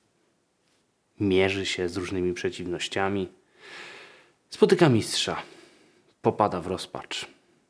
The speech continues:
Podnosi się z rozpaczy z nową siłą i też z pokorą i ze zrozumieniem nowych okoliczności albo tych okoliczności, które wymagają zmiany. Dokonuje tej zmiany, podejmuje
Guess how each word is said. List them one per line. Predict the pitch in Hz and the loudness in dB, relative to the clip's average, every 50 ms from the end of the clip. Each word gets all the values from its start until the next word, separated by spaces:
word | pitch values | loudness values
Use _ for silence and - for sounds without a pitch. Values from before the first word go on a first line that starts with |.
| _ _ _ | _ _ _
Podnosi | - 104 98 107 104 107 101 - 107 | -4 -2 2 2 2 2 2 0 -2
się | - - 101 | -2 -4 -4
z | 95 | -4
rozpaczy | 95 92 - - - 95 92 - - 92 | -4 -6 -4 -2 0 0 0 0 -4 -4
z | 87 | -2
nową | 95 90 87 85 87 85 80 78 - | -2 -2 -2 0 -2 -2 -4 -6 -10
siłą | - - - - 113 110 113 113 113 110 110 104 92 | -6 -4 -2 0 2 4 4 4 4 4 2 0 0
i | 80 82 95 92 92 90 92 92 87 87 87 87 - | -2 -4 -6 -8 -8 -8 -8 -10 -10 -10 -12 -16 -16
też | - - - - - | -14 -12 -10 -8 -8
z | - - - | -8 -10 -10
pokorą | - - 98 - - 110 101 95 92 90 90 87 85 76 | -8 -10 -6 -2 2 4 4 4 4 2 2 0 -2 -4
i | - 82 85 82 - | -6 -10 -12 -12 -14
ze | - - - - - 95 | -14 -12 -12 -10 -8 -4
zrozumieniem | 92 101 104 101 90 101 98 95 92 95 92 90 92 90 87 85 87 82 - - _ _ _ _ _ - - - - _ _ _ _ _ _ _ _ _ _ _ - | 0 2 2 4 4 4 2 4 6 6 6 4 4 2 2 0 -2 -4 -6 -12 _ _ _ _ _ -20 -20 -20 -20 _ _ _ _ _ _ _ _ _ _ _ -10
nowych | 92 95 92 87 85 87 - 92 | -8 -8 -6 -6 -8 -8 -10 -10
okoliczności | 87 - 95 90 92 87 - - - 101 98 - - - - 76 65 | -8 -4 -4 -4 -4 -4 -4 -2 -2 -2 -2 -2 -4 -6 -6 -8 -8
albo | 64 - - - - - _ _ - | -8 -10 -14 -16 -18 -18 _ _ -8
tych | - 90 - | -8 -6 -6
okoliczności, | 95 87 - 90 87 90 - - - 101 95 - - - 80 | -6 -6 -4 -6 -6 -6 -6 -6 -4 -4 -4 -4 -6 -10 -10
które | - - - 90 90 | -12 -12 -10 -8 -8
wymagają | 87 - 107 110 101 95 92 101 98 98 98 101 | -4 0 2 2 2 2 0 0 0 2 2 2
zmiany. | 98 98 101 98 90 87 82 80 - | 2 4 4 2 2 2 -2 -6 -8
Dokonuje | - 82 92 - - 117 117 120 120 113 107 | -8 -10 -4 2 4 6 8 8 8 8 6
tej | - 113 107 101 | 4 2 0 0
zmiany, | - 107 101 95 92 90 90 87 | 0 0 0 0 0 0 -2 -2
podejmuje | - - 104 107 107 104 107 107 107 104 101 95 90 | 0 0 2 4 4 4 6 6 6 6 4 4 2